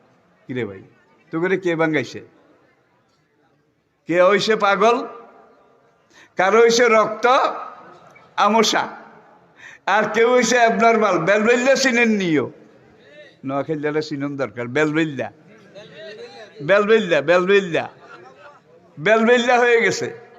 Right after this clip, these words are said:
ইসরায়েলের হাসপাতালগুলোতে এখন আর রোগী ভর্তি করার কোনো জায়গা নাই। আলহামদুলিল্লাহ, আলহামদুলিল্লাহ।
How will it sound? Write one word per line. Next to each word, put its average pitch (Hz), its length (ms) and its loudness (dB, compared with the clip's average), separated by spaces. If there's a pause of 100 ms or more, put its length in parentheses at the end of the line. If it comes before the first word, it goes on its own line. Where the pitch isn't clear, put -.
(560)
ইসরায়েলের 214 560 0
হাসপাতালগুলোতে 208 880 2
এখন 202 300 2
আর 196 160 0
রোগী 185 240 2
ভর্তি 208 340 0
করার 190 320 2
কোনো 196 260 2
জায়গা 196 680 0 (680)
নাই। 135 440 -2 (120)
আলহামদুলিল্লাহ, 123 920 -6
আলহামদুলিল্লাহ। 127 840 -6